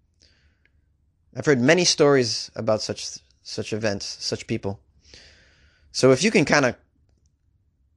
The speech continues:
do some sort of semblance of a near-death experience, or, as in this case, a mock death of yourself, and you can get something out of that, a new appreciation for life, a new outlook,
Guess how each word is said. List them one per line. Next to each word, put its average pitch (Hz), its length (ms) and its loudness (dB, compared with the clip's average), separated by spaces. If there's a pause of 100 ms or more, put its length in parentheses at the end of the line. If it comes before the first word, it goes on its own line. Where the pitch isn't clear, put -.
(540)
do 131 140 0
some 123 260 -2
sort 113 200 0
of 92 60 -6
semblance 135 720 2
of 110 160 -6
a 104 40 -2
near-death 120 520 0
experience, - 960 -4 (540)
or, 120 420 4
as 107 180 0
in 101 120 -2
this 123 180 2
case, - 460 0 (920)
a 113 80 0
mock 123 520 0 (180)
death 131 420 0
of 120 140 0
yourself, 135 720 2 (560)
and 117 160 -6
you 156 80 -4
can 127 140 -2
get 147 160 2
something 170 320 2
out 170 120 4
of 170 60 2
that, 175 240 2
a 117 60 0
new 143 160 2
appreciation 151 580 -2
for 120 140 -4
life, 135 440 2 (520)
a 120 80 -6
new 135 180 2
outlook, 139 500 2